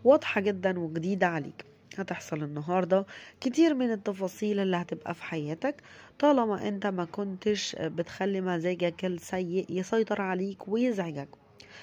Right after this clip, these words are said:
هيتعين عليك وعلى كل الأشخاص النهاردة إنهم يفكروا بعناية كبيرة ويقيموا أي حاجة جديدة في حياتهم بتظهر، حتى لو كانت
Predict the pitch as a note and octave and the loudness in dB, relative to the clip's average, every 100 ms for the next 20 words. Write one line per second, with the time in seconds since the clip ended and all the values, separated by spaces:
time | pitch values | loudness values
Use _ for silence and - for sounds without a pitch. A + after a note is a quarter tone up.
0 | - - F#3 F3 D#3 D#3 D3+ D3 D3 D#3 | -8 2 2 2 -2 -4 -6 -6 -6 -4
1 | A3 A3 - - F3+ F3 F#3 D#3 E3+ A3+ | -6 -8 -16 -4 -2 0 0 -2 -2 0
2 | A3 - F3+ - F#3 F#3 E3+ E3 F3 F3 | -2 -4 -10 -4 -4 -4 -6 -4 -2 0
3 | F3 F#3 - - - - C4+ C#4+ C4 A3 | 2 0 -6 -20 -20 -4 2 4 4 0
4 | G3 G3 F#3+ F#3+ F3+ E3+ E3 E3+ F3 D#3+ | 0 -2 0 -2 0 -2 -2 -2 -4 -6
5 | D#3 E3 F#3 C4+ - G#3 C4 C#4+ - G3 | -6 -2 -2 -4 -6 -2 -2 -2 0 0
6 | F3 G3+ G#3+ A3 G#3+ A#3 A3+ G#3+ G#3 G3 | -2 -6 -6 -6 -4 -2 -2 -4 -2 -2
7 | G3 E3+ F3+ F3+ F#3 - D#3+ E3 - F#3 | -2 -4 -4 -6 -6 -6 -6 -6 -8 -6
8 | F3 G#3 G3+ D#3 C#3+ C#3+ - - - - | -4 0 -2 -2 -8 -10 -16 -20 -20 -20
9 | - G#3 G#3 E3 D3+ D3+ F#3 E3+ E3+ | -2 -2 0 -6 -6 -2 0 0 -4